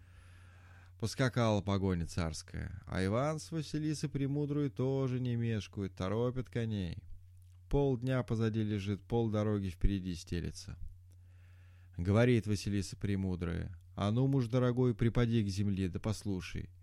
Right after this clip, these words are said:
нет ли погони от морского царя?» Слез Иван с коня, припал ухом к земле и говорит: «Слышу я конский топ и людскую молвь». «Это за нами гонит», — говорит Василиса Премудрая.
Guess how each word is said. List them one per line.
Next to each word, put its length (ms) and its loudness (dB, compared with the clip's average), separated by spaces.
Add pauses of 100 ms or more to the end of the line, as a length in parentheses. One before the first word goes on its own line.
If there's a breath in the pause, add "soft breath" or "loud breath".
(300 soft breath)
нет 260 2
ли 80 -2
погони 400 0
от 160 -4
морского 420 -4
царя?» 360 -4 (1200 soft breath)
Слез 480 0
Иван 280 0
с 80 -8
коня, 320 0
припал 500 0
ухом 340 -2
к 60 -4
земле 380 0
и 20 -4
говорит: 480 -2 (420 soft breath)
«Слышу 520 0
я 320 2
конский 500 -2
топ 320 0
и 40 2
людскую 440 -2
молвь». 500 -2 (920 soft breath)
«Это 320 -2
за 180 0
нами 320 2
гонит», — 400 -2
говорит 380 -4
Василиса 480 -8
Премудрая. 640 -8